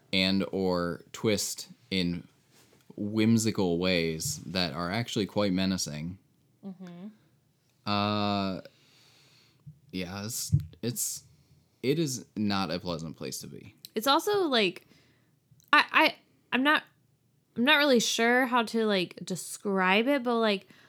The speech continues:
Speaker 2: part of it is three D, but, like, part of it is, like,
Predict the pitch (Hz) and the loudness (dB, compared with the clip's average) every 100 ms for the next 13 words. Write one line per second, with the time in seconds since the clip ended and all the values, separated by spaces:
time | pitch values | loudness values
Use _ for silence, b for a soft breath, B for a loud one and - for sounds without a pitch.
0 | B B - 233 254 330 330 320 302 - | B B 0 4 6 6 6 4 2 -2
1 | - 233 240 214 202 214 240 233 208 214 | -4 0 2 2 2 2 2 2 2 2
2 | 208 208 - 202 214 233 226 226 196 - | 0 -2 0 4 6 4 2 2 2 0
3 | 202 190 175 - - _ _ _ 202 185 | 0 0 -2 -10 -16 _ _ _ -4 -2
4 | 175 | -4